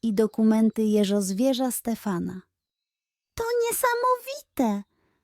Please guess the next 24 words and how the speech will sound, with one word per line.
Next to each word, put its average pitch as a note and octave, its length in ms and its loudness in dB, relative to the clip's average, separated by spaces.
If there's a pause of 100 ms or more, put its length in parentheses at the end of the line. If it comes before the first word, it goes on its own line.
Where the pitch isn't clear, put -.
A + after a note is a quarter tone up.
(140)
zawołał G#3 680 2
burmistrz A3 760 2
pan G#3 400 2
Ryjek, G3+ 440 -2 (460)
trzymając B3 680 4
w G3+ 100 -4
łapach A#3+ 380 0
dziennik A3+ 580 4
Stefana. G#3 680 -6 (760)
"Możemy D#4+ 460 8
nie E4+ 180 10
tylko G#4 420 4
odbudować B3 760 2
sieć G#3+ 340 -2
wodociągową, A#3 1120 2 (500)
ale D#4+ 280 0
też E4+ 280 0
nauczyć D#4+ 600 2
się B3 180 0
czegoś A#3+ 400 0
o A#3 120 -2
historii A#3 640 0
naszego A3 480 2
miasteczka". D4 840 0